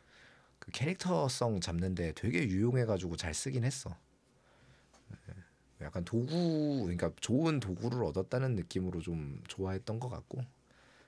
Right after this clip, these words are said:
그 전에는 이제 너-, 워낙에 동물을 좋아했었으니까 어릴 때부터. 예, 그러다가 이제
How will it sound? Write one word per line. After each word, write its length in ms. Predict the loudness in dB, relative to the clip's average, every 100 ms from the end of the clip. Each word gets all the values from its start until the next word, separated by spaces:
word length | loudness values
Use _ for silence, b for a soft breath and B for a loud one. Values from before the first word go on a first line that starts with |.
| B -4
그 240 | 0 2
전에는 500 | 0 0 2 2 2
이제 460 | 0 0 -2 -4 -10 -16 B B B _ _ _ _ _ _ _ _ _ _ _ _ -4
너-, 280 | -4 -2 -4
워낙에 360 | 0 2 2 2
동물을 360 | 0 0 0
좋아했었으니까 760 | 0 -2 0 0 -2 -4 -4 -6
어릴 200 | -4 -4
때부터. 400 | -4 -4 -6 -8 -10 -16 -16
예, 60 | -12
그러다가 520 | -4 -2 -2 -2 -4
이제 200 | -4 -8